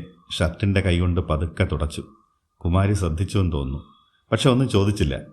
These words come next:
കാറിനുള്ളിലെ അന്തരീക്ഷത്തിന് ഇഴുക്കം കൂടിയത് അവൾ മനസ്സിലാക്കിയിരിക്കണം. രമചേച്ചിയെക്കുറിച്ച് ആലോചിക്കുമ്പോഴൊക്കെ ഇടനെഞ്ഞു മുട്ടും.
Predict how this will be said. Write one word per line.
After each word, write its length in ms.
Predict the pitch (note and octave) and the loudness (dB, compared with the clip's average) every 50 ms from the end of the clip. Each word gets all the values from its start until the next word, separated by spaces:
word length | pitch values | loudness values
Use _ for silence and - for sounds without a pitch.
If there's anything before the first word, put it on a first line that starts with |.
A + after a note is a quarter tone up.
| - _ _ _ _ _ _ _ _ _ | -20 _ _ _ _ _ _ _ _ _
കാറിനുള്ളിലെ 720 | - F#2 F#2 F#2+ G2+ G#2 G#2 G#2 G#2 G2 F#2+ G2 F#2+ G2 G2 | 0 2 4 4 4 4 4 2 2 2 2 2 2 2 2
അന്തരീക്ഷത്തിന് 720 | F2+ F2+ F2+ G2 F#2+ G2 F#2 - - F#2+ - F#2+ F2+ F2+ F2 E2+ F2 - - - _ - | 2 2 2 2 2 0 0 -2 -6 -4 -2 0 2 2 2 0 -2 -6 -12 -20 _ -2
ഇഴുക്കം 500 | F#2 F#2 F#2+ A2 A2+ A2 - - A#2+ A2 G#2+ | 0 2 2 2 2 0 0 0 2 2 2
കൂടിയത് 480 | G2 F2+ F2 F2 F2+ F2 F2 E2 F2 E2 D2 - - - - | 2 2 2 2 2 2 2 2 0 0 -2 -4 -8 -10 -6
അവൾ 160 | - E2+ E2+ E2+ | -2 -2 0 0
മനസ്സിലാക്കിയിരിക്കണം. 880 | E2+ D#2 D#2 D#2+ - - F2+ E2+ E2 - E2+ D#2+ D2+ D2 E2 D2 C#2+ C#2+ - - - _ _ _ _ _ _ _ _ _ _ _ _ _ _ _ _ _ _ - | 0 0 -2 -2 -2 0 0 0 0 0 -2 -2 -2 -2 -2 -2 -4 -4 -10 -16 -20 _ _ _ _ _ _ _ _ _ _ _ _ _ _ _ _ _ _ 2
രമചേച്ചിയെക്കുറിച്ച് 880 | G#2+ A2 A#2 C3+ D3 - D#3+ D#3 D#3 D#3 D#3+ D3+ D#3+ D3 C3 - - | 4 4 4 4 2 4 2 2 4 4 2 2 2 0 0 2 2
ആലോചിക്കുമ്പോഴൊക്കെ 920 | B2+ A2 A2+ A#2+ A#2+ A#2 B2 A#2+ B2+ A#2 A#2 A#2 G#2+ G2 F#2 - - G2 F#2+ F#2 F2 F2 - - - G2 | 2 2 2 0 0 -2 0 0 2 2 4 4 4 2 2 2 2 2 2 2 0 -4 -8 -6 -2 0
ഇടനെഞ്ഞു 460 | F#2 F2 G#2+ G#2+ A2 A2 G#2+ G#2 G2 | 2 4 4 4 4 4 4 2 2
മുട്ടും. 320 | E2+ D#2 C#2+ - F2 C#2+ | 2 0 0 0 -2 -2